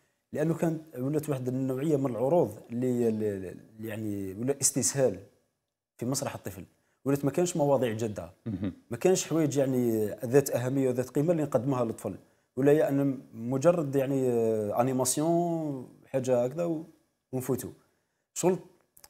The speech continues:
Speaker 1: الطفل اللي يمشي معاك عامين ثلاثة يجي يتفرج، مي راح يلقى أشاك فوا نفس الع-، العفايس ي-،
Speaker 2: مهم.
Speaker 1: يتعاودوا. احنا، احنا، أنا، أنا اختصاصي في مسرح الطفل، يعني مسرحيات، آه، كل عام نخدم مسرحية للأطفال.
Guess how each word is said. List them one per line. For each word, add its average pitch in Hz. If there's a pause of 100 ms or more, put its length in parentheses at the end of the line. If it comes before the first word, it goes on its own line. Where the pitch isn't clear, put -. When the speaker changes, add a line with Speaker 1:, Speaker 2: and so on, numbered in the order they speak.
Speaker 1:
الطفل 110
اللي 156
يمشي 143
معاك 139
عامين 139
ثلاثة 147
يجي 135
يتفرج، 143
مي 147
راح 139
يلقى 151
أشاك 143
فوا 170
نفس 165
الع-، 101
العفايس 117
ي-، 110
Speaker 2:
مهم. 101
Speaker 1:
يتعاودوا. 104 (540)
احنا، 185
احنا، 151
أنا، 120
أنا 107
اختصاصي -
في 113
مسرح 110
الطفل، - (460)
يعني 110
مسرحيات، 120
آه، 92
كل 101
عام 131
نخدم 107
مسرحية 101
للأطفال. 156